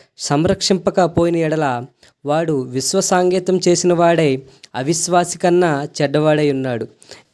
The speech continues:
ఎవరైనా తన వాళ్లకు, ముఖ్యంగా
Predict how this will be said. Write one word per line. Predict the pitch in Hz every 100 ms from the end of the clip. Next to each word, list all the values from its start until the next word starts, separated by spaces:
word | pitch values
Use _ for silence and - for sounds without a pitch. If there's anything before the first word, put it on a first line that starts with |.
| _
ఎవరైనా | 147 151 196 214 202 143 165 208 _ 135
తన | 143
వాళ్లకు, | 135 143 185 208 165 127 127 147
ముఖ్యంగా | 135 151 - 208 175 131